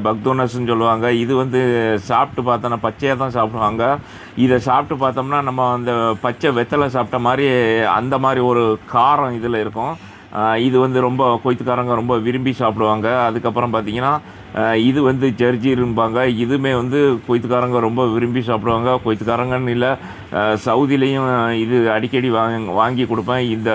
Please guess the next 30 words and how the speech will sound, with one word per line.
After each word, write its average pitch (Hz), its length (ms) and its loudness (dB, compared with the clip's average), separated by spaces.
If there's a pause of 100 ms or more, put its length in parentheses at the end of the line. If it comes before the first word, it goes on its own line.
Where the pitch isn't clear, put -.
(180)
ஜர்ஜீரு, 120 540 0
இந்த 123 200 -2
பக்தூனஸ், 110 580 0
இந்த 104 200 0
ரெண்டுமே 123 400 0
வந்து 127 280 0 (440)
அவங்க 120 300 2
டெய்லி 127 420 2
உணவுல 127 400 2
வந்து 123 260 0
கண்டிப்பா 120 400 0
அதை 117 180 0 (260)
சேர்ப்பாங்க. 110 480 -2 (500)
அந்த, 110 220 0 (160)
இது 110 180 2
வந்து 123 220 2
நல்ல 120 200 0 (200)
ஜீரண 120 400 2
சக்தியை 113 400 0
கொடுக்கக்கூடிய 110 560 0 (120)
ஐட்டம். 107 360 0
இது 117 200 0
வந்து 110 240 2
நம்ம 110 260 0
கூட 113 240 2
பச்சையா 107 380 0
வாங்கி 107 260 0
சாப்பிடலாம். 117 420 0
அதே 110 80 0
மாதிரி 117 220 0